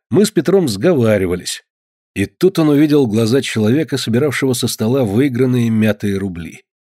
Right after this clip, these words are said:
Человек глядел на Вадима внимательно и настороженно. Он был самым трезвым из этой пятёрки. А пьяный Тарас продолжал напирать грудью, говоря что-то бессвязное и угрожающее.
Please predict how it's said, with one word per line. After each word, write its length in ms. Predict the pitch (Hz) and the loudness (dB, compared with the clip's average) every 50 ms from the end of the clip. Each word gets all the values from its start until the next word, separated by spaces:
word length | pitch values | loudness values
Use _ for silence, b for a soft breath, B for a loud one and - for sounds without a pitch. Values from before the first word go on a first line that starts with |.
| _ _ _ _ _ - | _ _ _ _ _ -14
Человек 440 | - - 98 92 92 110 147 160 131 | -10 -6 -2 0 2 2 2 0 0
глядел 380 | 117 123 127 120 135 151 143 | 0 0 2 2 2 2 2
на 120 | 131 127 117 | 2 2 2
Вадима 340 | 113 104 113 143 139 135 | 0 0 0 0 0 0
внимательно 680 | 117 98 98 98 101 98 107 139 147 - - 135 135 131 | 0 0 0 0 0 0 0 0 -2 -4 -6 -6 -4 -6
и 160 | 127 - - 127 | -6 -6 -4 -4
настороженно. 840 | 123 113 - - 117 117 120 107 104 101 87 80 - - - - - _ _ _ _ _ _ _ _ _ _ - | -4 -4 -4 -6 -8 -8 -8 -6 -6 -6 -6 -6 -8 -14 -20 -20 -20 _ _ _ _ _ _ _ _ _ _ -6
Он 160 | 92 95 98 | -4 -2 0
был 140 | 147 151 131 | 0 0 -2
самым 380 | - - 143 143 139 139 127 | -2 -2 -2 0 0 -2 -2
трезвым 480 | 123 - 127 131 113 92 82 85 85 87 | -4 -2 0 0 0 0 0 -4 -6 -6
из 200 | - - 98 92 | -6 -8 -8 -8
этой 200 | 95 - 92 - | -6 -6 -8 -8
пятёрки. 580 | - 101 - - 90 78 - - - - - _ _ _ _ _ _ _ _ _ _ _ _ _ _ | -8 -8 -8 -8 -10 -12 -12 -16 -20 -20 -20 _ _ _ _ _ _ _ _ _ _ _ _ _ _
А 100 | - 85 | -10 -10
пьяный 340 | - - 95 147 175 165 160 | -6 -2 -2 0 0 0 -2
Тарас 360 | 127 - 123 120 - - - | -2 -2 -2 0 0 -2 -4
продолжал 480 | - 135 123 117 123 117 107 135 160 156 | -6 -8 -4 -4 -2 -2 -2 -2 -2 -2
напирать 360 | 143 127 143 139 147 143 120 | -2 -2 -2 -4 -4 -4 -4
грудью, 380 | 104 101 117 117 107 87 98 90 | -4 -2 0 0 0 0 -2 -4
говоря 300 | 80 98 98 113 127 120 | -2 -2 -2 -2 -2 -4
что-то 320 | - - - 131 127 123 | -4 -4 -4 -4 -2 -2
бессвязное 800 | 104 95 104 98 - - - 101 127 139 120 107 120 120 117 113 | -2 -2 -2 -4 -4 -4 -2 -2 -2 -2 -2 -2 -2 -2 -2 -4
и 160 | 110 - 120 | -4 -4 -4
угрожающее. 880 | 113 101 101 107 110 95 92 92 87 78 - - - - - - - | -4 -4 -4 -6 -6 -6 -6 -8 -8 -8 -10 -10 -10 -10 -10 -14 -18